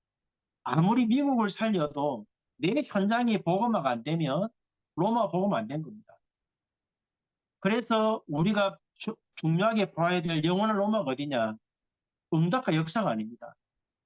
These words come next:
무너지지 않는 망대를 세우는 것이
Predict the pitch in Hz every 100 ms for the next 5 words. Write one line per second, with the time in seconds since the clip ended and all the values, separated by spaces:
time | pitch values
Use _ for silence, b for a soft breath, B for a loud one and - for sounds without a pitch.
0 | _ _ - 165 277 294 262 226 220 190
1 | 143 143 185 247 262 _ _ - 120 135
2 | 139 156 220 190 160 208 202 147 117 -
3 | 151 107